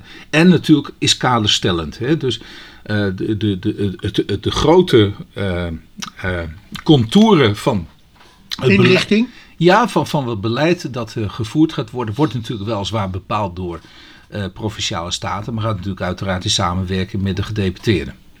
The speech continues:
Speaker 2: Mhm.
Speaker 1: Eh, en voor de rest heeft dus de Provinciale Staten met name dus die controlerende functie.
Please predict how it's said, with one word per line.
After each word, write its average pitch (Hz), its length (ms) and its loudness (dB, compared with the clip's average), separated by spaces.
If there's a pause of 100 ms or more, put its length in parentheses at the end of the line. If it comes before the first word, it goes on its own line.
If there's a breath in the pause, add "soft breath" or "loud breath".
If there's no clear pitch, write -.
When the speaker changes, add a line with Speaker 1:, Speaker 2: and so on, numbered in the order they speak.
(400)
Speaker 2:
Mhm. 107 200 -10 (200)
Speaker 1:
Eh, 190 240 0 (500 loud breath)
en - 100 -4
voor 139 160 2
de 107 60 4
rest 139 280 4
heeft 104 260 0
dus 95 180 0
de 104 340 0
Provinciale 104 460 -2
Staten 95 320 -4
met 113 140 -2
name 95 280 -2
dus 110 180 -2
die 123 100 -8
controlerende 117 840 0
functie. 95 480 -10